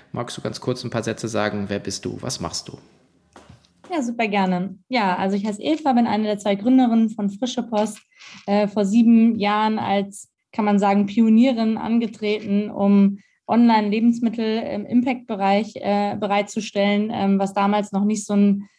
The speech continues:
Speaker 2: Thema war, was irgendwie groß auf dem, auf dem Schirm der Menschen stand. Deswegen, <laughs> deswegen sage ich Pionierin. Ähm, genau, komme auch aus dem Unternehmer, aus einer Unternehmerfamilie.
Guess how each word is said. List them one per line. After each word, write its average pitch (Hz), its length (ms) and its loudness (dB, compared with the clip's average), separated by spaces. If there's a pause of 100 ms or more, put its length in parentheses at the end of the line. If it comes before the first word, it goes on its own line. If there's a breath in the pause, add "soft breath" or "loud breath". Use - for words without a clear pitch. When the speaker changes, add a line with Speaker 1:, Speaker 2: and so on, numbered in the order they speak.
(300 loud breath)
Speaker 2:
Thema 226 260 4
war, 202 160 2
was 196 180 0
irgendwie 208 560 -2
groß 202 300 -2
auf 196 220 -2
dem, 208 200 2
auf 202 140 -6
dem 202 80 0
Schirm 240 300 4
der 208 100 2
Menschen 233 300 0
stand. 233 400 0
Deswegen, 220 560 0
<laughs> - 20 -20
deswegen 208 300 -2
sage 196 220 0
ich 202 120 -14
Pionierin. 226 1400 0 (420 loud breath)
Ähm, 214 640 -2
genau, 202 320 2
komme 254 360 2
auch 226 140 0
aus 220 80 -6
dem 226 140 -8
Unternehmer, 220 580 -2
aus 226 160 -8
einer 220 80 -2
Unternehmerfamilie. 220 1000 0